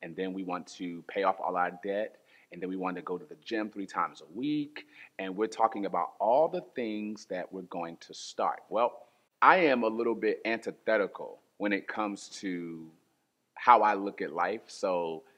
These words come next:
I'm a deconstructionist at heart. I was going to go, uh, study at Duke University in my P H D program long, long time ago, I was going to get a P H D in English, studying under Doctor Maurice Wallace,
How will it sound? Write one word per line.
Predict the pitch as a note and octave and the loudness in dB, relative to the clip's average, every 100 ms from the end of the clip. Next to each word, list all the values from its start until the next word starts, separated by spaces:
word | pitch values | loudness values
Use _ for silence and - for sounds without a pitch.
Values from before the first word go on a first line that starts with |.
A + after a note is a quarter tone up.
| _ _ _ | _ _ _
I'm | G#2+ G2+ | 0 0
a | |
deconstructionist | E2+ G#2+ - F#2 - G2+ - F2+ E2 - | -4 -8 -6 -8 -2 -2 -2 -6 -8 -4
at | D#2 | -2
heart. | - E2 - D2+ | 2 2 2 0
I | F2+ | -2
was | F2+ E2 | -4 -8
going | F2+ F2 | -8 -8
to | - | -12
go, | D#2+ F2 E2 D#2+ - _ _ _ D#2+ | -10 -8 -6 -10 -16 _ _ _ -8
uh, | D2 C#2 | -6 -8
study | - G2 F#2+ F2+ D#2+ - _ _ _ _ _ | -6 -4 -2 -4 -8 -14 _ _ _ _ _
at | E2+ - _ _ - | -8 -8 _ _ -10
Duke | G#2 G#2 | -10 -6
University | F#2+ E2 F#2+ - E2 D2+ D#2 _ _ _ - | -4 -2 -2 -4 -12 -12 -16 _ _ _ -8
in | F#2 | -4
my | E2+ D#2+ | 0 -2
P | - G#2 | -2 -6
H | F2+ | -6
D | - G2 | -8 -6
program | G2+ F#2 F2 E2 D#2+ E2 | -2 -2 -2 -6 -8 0
long, | G#2 A#2+ | 0 2
long | A2 | 0
time | G#2+ G2 | 0 -2
ago, | F2+ D#2+ D2 - _ _ - | -2 -6 -6 -10 _ _ 6
I | A#2 | 8
was | C#3+ A#2 | 6 0
going | A2+ G#2+ | -2 -4
to | G#2 | -6
get | F2 D#2+ | -6 -6
a | E2 - | -6 -10
P | D#3+ D3+ | -2 0
H | C#3+ - - | 0 -4 -8
D | G#2 G#2 | -6 -4
in | E2+ E2 - | -6 -8 -10
English, | G2+ G2+ G2+ G2+ - - _ _ | -8 -6 -8 -8 -14 -18 _ _
studying | - G#2+ G#2+ G#2 F#2+ | -6 -2 0 -2 -4
under | F#2 F#2 F2+ | -6 -6 -6
Doctor | F2+ F2+ - | -2 -4 -4
Maurice | F2 F#2+ F#2+ F#2+ F2 | -2 -2 -2 -6 -6
Wallace, | E2+ F2 E2+ E2+ - | 0 0 0 -8 -10